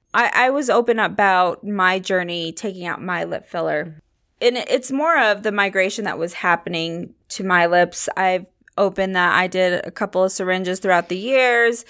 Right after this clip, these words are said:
and then I added a little more, and then that's kinda how it goes.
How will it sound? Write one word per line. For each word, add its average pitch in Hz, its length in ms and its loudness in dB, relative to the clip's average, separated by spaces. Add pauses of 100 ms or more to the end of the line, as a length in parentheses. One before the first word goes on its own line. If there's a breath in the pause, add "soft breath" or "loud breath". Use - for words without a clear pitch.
(340 loud breath)
and 208 180 0
then 196 140 0
I 185 60 4
added 180 300 2
a 180 60 -8
little 180 180 -2
more, 262 480 2
and 214 160 0
then 202 120 -4
that's 202 200 0
kinda 185 260 -4
how 185 200 -2
it 170 100 -4
goes. 180 480 0